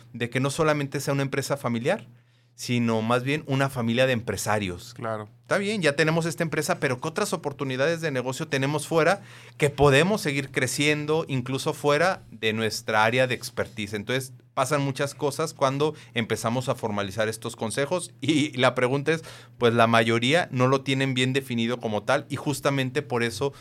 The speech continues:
Speaker 1: tienen más dificultades al operar, al mostrar resultados,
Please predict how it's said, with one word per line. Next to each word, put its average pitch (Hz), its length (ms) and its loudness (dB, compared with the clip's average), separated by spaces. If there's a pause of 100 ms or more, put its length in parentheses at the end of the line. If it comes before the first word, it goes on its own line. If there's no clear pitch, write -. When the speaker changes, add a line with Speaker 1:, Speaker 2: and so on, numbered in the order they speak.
(160)
Speaker 1:
tienen 120 380 0
más 120 260 2
dificultades 117 880 -2
al 117 180 0
operar, 110 540 2
al 117 140 0
mostrar 110 340 -4
resultados, 127 880 0